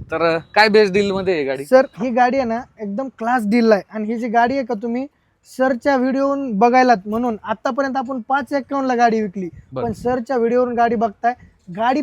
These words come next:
Speaker 2: फक्त आणि फक्त पाच लाख आणि एकवीस हजार रुपयाला देणार आपण. अठराची पेट्रोल प्लस सीएनजी.
Speaker 1: सीएनजी गाडी.
Speaker 2: सिंगल ओनर गाडी.
Speaker 1: सिंगल
Speaker 2: गाडी
Speaker 1: ओनर.
Speaker 2: टॅक्सी परमिटला आहे. तुम्ही म्हणले प्रायव्हेट करून द्या, तर खर्च वाढेल, पण प्रायव्हेट बी करून देऊ आपण.
Speaker 1: येस. So अशाच डील मध्ये गाड्या आहेत, तुम्ही पाहू शकता.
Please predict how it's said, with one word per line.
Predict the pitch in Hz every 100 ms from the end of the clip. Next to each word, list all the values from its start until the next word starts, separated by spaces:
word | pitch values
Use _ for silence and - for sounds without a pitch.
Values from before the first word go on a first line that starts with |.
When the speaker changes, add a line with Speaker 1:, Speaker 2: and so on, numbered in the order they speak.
| -
Speaker 2:
फक्त | 240 -
आणि | 277 277 208
फक्त | 247 -
पाच | 277 - 247 247
लाख | 247 247 254 220
आणि | 247 247 285 294 _ -
एकवीस | 254 - 359 240
हजार | 214
रुपयाला | 220 202 208
देणार | 202 196 185
आपण. | 170 185 - _
अठराची | 214 220 254 269 220 294
पेट्रोल | 254 247 247 247
प्लस | 226 269
सीएनजी. | 269 - 302
Speaker 1:
सीएनजी | 320 165 147 131
गाडी. | 104 92
Speaker 2:
सिंगल | - - 339 330 285
ओनर | 262 226
गाडी. | 208 196 180
Speaker 1:
सिंगल | - 151
Speaker 2:
गाडी | 202 214
Speaker 1:
ओनर. | 233
Speaker 2:
टॅक्सी | 233 214
परमिटला | 220 240 240 220 247
आहे. | 262 _ -
तुम्ही | 247 247
म्हणले | 240 233
प्रायव्हेट | 214 226 240 233
करून | 254
द्या, | 247
तर | 262 _ - 196
खर्च | - 254 233
वाढेल, | 254 247 240
पण | 269
प्रायव्हेट | 262 254 226
बी | 208
करून | 214 220
देऊ | 247 233
आपण. | 180 160
Speaker 1:
येस. | 113 110 135 131 - _ _ 156
So | 160 - -
अशाच | 170 - 180 160
डील | 175
मध्ये | 170 170 175 202 _ _ _
गाड्या | 135 156 175
आहेत, | 139
तुम्ही | 160
पाहू | 143 160
शकता. | 151 127 147